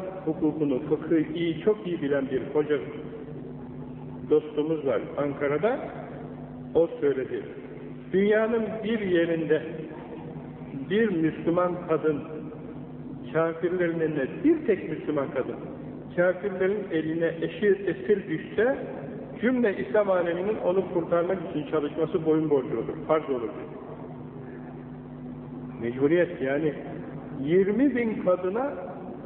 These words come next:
ne kötü muamele yapılmış. İki yüz bin tane kardeşimiz öldürülmüş. Bilmem ne kadar cami yakılmış. Ne kadar, efendim, tarihi eser tahrip olmuş. Gazeteler ve radyo ve televizyonlar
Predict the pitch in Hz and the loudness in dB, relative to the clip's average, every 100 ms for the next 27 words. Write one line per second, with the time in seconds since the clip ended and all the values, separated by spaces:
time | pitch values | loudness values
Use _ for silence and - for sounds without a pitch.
0 | - - - - 143 185 185 190 196 180 | -12 -12 -12 -8 0 0 4 4 4 4
1 | 170 165 160 151 139 131 131 156 - - | 4 4 4 2 2 0 -2 -6 -10 -10
2 | - - - - - - - - - 165 | -10 -10 -10 -12 -10 -10 -10 -10 -2 -2
3 | - 220 233 190 208 196 185 190 190 175 | 0 2 2 0 0 2 2 2 0 0
4 | 165 160 170 175 170 156 143 139 123 113 | 0 -2 -4 -4 0 0 2 0 -2 -4
5 | - - 147 170 175 185 185 180 160 147 | -8 -6 -2 0 2 2 4 4 2 2
6 | 151 147 165 147 - 135 123 - - - | 2 2 2 0 0 -2 -2 -6 -10 -8
7 | - 151 170 175 165 165 - - - 151 | -2 2 4 4 2 0 -8 -10 -2 0
8 | 147 147 185 190 - 151 147 156 170 143 | 2 0 0 -2 -2 0 2 2 0 2
9 | 143 151 165 156 156 139 156 147 123 117 | 0 2 0 0 -2 -2 -2 0 0 -2
10 | - - 143 - 151 151 - - - - | -4 0 0 0 0 0 -2 -10 -10 -10
11 | - - 170 175 - - 147 151 151 147 | -8 2 4 4 -2 -2 -2 2 2 2
12 | 147 147 143 147 147 143 | 2 2 2 2 2 2